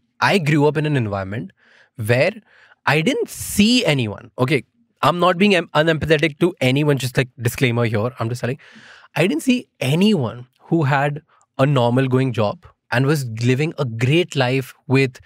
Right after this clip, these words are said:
Monday to Friday work-life balance, Saturday, Sunday chilling with family, going to picnics, having a great life and, like, living joyous life. That role model never existed for me. Because that role model never existed for me, I never thought that this is a great life.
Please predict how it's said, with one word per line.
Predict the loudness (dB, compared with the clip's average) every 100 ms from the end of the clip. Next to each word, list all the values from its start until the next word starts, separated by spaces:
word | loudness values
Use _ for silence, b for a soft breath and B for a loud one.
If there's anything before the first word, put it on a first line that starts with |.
| b b b
Monday | 2 2 0
to | 0 -2
Friday | 0 0 2 2
work-life | 2 0 0 0 -2 0
balance, | 0 0 0 -2 -4
Saturday, | -4 -4 -4 -2
Sunday | -2 0
chilling | -2 -2 -2
with | -2 -2
family, | -2 -2 -2 0
going | 0 0
to | -2
picnics, | -2 -2 -2 -2 -4 -12 B B
having | -8 -4 -2
a | -2
great | -2 -2
life | -4
and, | -2
like, | -2 0
living | 0 -2
joyous | -4 -8 -12
life. | -16 -20 _ -8
That | -4 0
role | 0 2
model | 0 0
never | -2 0
existed | -2 -2 -4 -4 -2 -6 -4
for | -6
me. | -8 -12 _ _ _ -2
Because | 0 0 0
that | 2 2
role | 2
model | 2 2 2
never | 2 2
existed | 0 -4 -4 -4
for | -6
me, | -8 -10 -14 b b b -2
I |
never | 0 0 0
thought | 0 0
that | 0
this | 0 -2
is |
a | -2
great | -2 -4
life. | -6 -8 -12